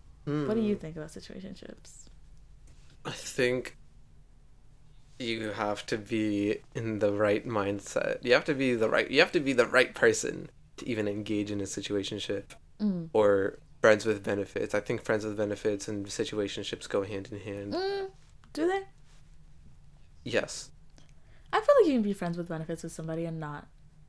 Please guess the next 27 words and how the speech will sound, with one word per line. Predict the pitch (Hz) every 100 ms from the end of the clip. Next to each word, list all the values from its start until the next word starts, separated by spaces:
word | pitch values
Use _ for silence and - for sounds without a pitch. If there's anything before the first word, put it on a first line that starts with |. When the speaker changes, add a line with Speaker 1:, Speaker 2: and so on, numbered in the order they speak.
| - - - - - - - - -
Speaker 1:
be | 156 165
in |
a | 160
situationship. | 160 151 147 143 170 214 214 - -
Like, | 277 - 254
again, | 269 254 277
I | 240
feel | 226
like | 233
it | 220
depends | 190 202
on | 185
the | 160
f-, | - - - - - - - -
friend, | - - 156 156 175 147 147 151 - - - - - -
I | 143
guess. | 143 160 156
Speaker 2:
They | 127
aren't | - 131 151
the | -
same | - 117 110
thing, | - 117 107 104
but | 104 -
they | 107 107 104 - - - - - - -
are | 123 120 120
the | 113 110
same. | - 120 110 107 104 104 104